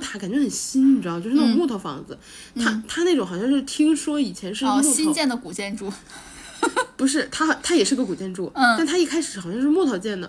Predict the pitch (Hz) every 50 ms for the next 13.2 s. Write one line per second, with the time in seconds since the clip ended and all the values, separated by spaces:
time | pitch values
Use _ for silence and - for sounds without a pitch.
0 | - - 240 233 220 220 302 269 202 190 208 240 247 254 254 277 285 277 302 302
1 | 277 - 277 254 254 - 220 165 - - 214 208 214 233 240 220 - - - -
2 | 247 262 262 262 240 - - 190 240 240 285 302 277 214 170 196 220 226 214 -
3 | 233 247 277 254 202 208 202 190 185 170 165 - 185 180 180 - 269 262 226 175
4 | - - - - - - 302 294 277 285 214 185 - - - 254 - 208 175 -
5 | - - - - - 175 - 175 165 175 180 160 - - - 247 247 269 349 320
6 | 269 214 202 208 254 277 277 262 208 185 185 - - - 269 269 190 - - -
7 | - 262 269 - - - 214 220 214 202 170 - - - - - - - 320 302
8 | 330 285 - 359 302 269 233 147 - - 311 320 269 - - - - - 269 247
9 | 202 160 190 226 214 196 180 165 185 196 196 202 214 240 277 - 285 302 330 285
10 | 285 247 214 185 190 170 170 175 175 165 175 196 202 220 226 240 240 233 - 339
11 | 311 233 240 - 294 302 285 247 220 214 214 208 196 196 196 196 202 208 220 226
12 | 196 175 - 208 196 190 214 196 185 - - - 202 208 208 220 226 240 247 269
13 | 269 262 240